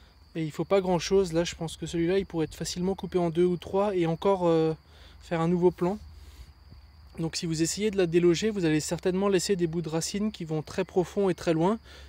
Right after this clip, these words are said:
Et vous allez juste créer plusieurs, euh, pieds de rhizome, euh, plusieurs pieds de consoude. Donc voilà, la consoude officinale, elle a ce, ce petit inconvénient d'être, euh, un peu envahissante, mais, euh, envahissante dans des endroits, euh,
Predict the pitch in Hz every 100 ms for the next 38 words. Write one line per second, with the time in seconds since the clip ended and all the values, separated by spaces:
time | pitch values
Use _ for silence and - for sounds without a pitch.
0 | - 165 156 156 156 160 185 - - 180
1 | 170 - 175 175 180 160 156 151 190 175
2 | 170 165 165 180 160 - - - - 165
3 | 185 - 190 - 180 - 185 175 - -
4 | - - - - - - - - - -
5 | - - 165 175 165 185 175 - 175 208
6 | 180 170 180 - 185 202 190 165 160 165
7 | - 175 165 - 165 160 180 - 170 170
8 | 180 196 170 - 160 151 151 151 143 -
9 | - - - - - - - - - -
10 | 160 185 180 185 185 - 196 220 - 170
11 | 156 156 156 156 156 156 - - - -
12 | - - 170 180 175 202 208 180 165 165
13 | 165 165 165 175 170 156 151